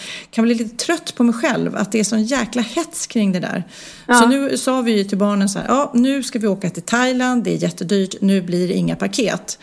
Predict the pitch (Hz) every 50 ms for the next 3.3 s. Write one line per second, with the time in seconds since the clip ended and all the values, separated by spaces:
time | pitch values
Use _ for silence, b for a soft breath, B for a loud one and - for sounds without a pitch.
0 | B B B B B B B B - 247 233 - 226 202 190 185 180 190 185 175
1 | 180 196 196 196 - 208 180 180 165 196 196 196 175 165 160 160 - - 254 277
2 | 269 - 277 285 285 - - - 233 226 233 220 208 214 208 190 202 180 160 156
3 | 156 - - - - -